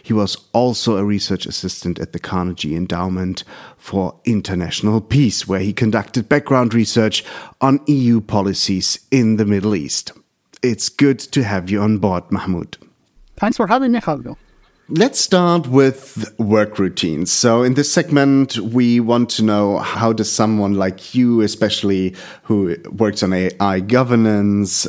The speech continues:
Speaker 1: uh, at the Erasmus Rotterdam University, but is also working in Italy or for Italy for the European University Institute, how do you structure your workday? Like, how do you get the things done that you need to get done?
Speaker 2: My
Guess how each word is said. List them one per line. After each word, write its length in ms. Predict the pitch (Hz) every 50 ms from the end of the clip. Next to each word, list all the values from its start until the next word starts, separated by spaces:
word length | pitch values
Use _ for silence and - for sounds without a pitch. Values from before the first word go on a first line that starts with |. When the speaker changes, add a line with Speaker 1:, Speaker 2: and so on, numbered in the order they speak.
| -
Speaker 1:
uh, 340 | - 98 92 90 87 87 - -
at 100 | - -
the 120 | 92 87
Erasmus 420 | 87 104 117 - - 107 95 -
Rotterdam 420 | 98 101 98 107 98 117 113 113 110
University, 720 | 107 101 95 98 95 92 - - - - 92 92 92 90
but 340 | 92 92 - 92 - - - -
is 80 | -
also 360 | - - 123 135 135 - 117 110
working 520 | 104 104 101 - 98 95 92 92 92 92 - - - - - - _ _
in 160 | 101 113 92
Italy 600 | 117 127 123 - - 107 101 98 98 98 95 95
or 220 | - - 98 87 85
for 340 | - - - 120 120 120
Italy 480 | 110 95 95 - - 95 92 92 92 92
for 200 | 92 - 95 90
the 80 | 92 92
European 440 | 92 90 90 92 - 101 95 92
University 540 | 95 98 95 95 95 120 127 - - - 110
Institute, 460 | 95 95 - 107 101 - 95 98 - - - - - - -
how 140 | - 240
do 60 | 202 165
you 40 |
structure 380 | 143 - - 143 123 - - 120
your 100 | 98 87
workday? 500 | 92 95 90 - - 73 - - 50 - -
Like, 200 | 82 98 85 -
how 220 | - 131 143 139
do 80 | 123 123
you 80 | 113
get 200 | 101 107 104 -
the 60 | - 98
things 300 | - 104 95 90 - -
done 300 | 107 98 95 92 87 87
that 180 | 92 90 -
you 80 | 92 95
need 160 | 95 90 -
to 80 | 98 80
get 220 | 87 78 - -
done? 260 | 95 78 - - - - _ _ _ _ _ _ _ _ _ -
Speaker 2:
My 480 | 165 160 165 165 165 165 170 170 170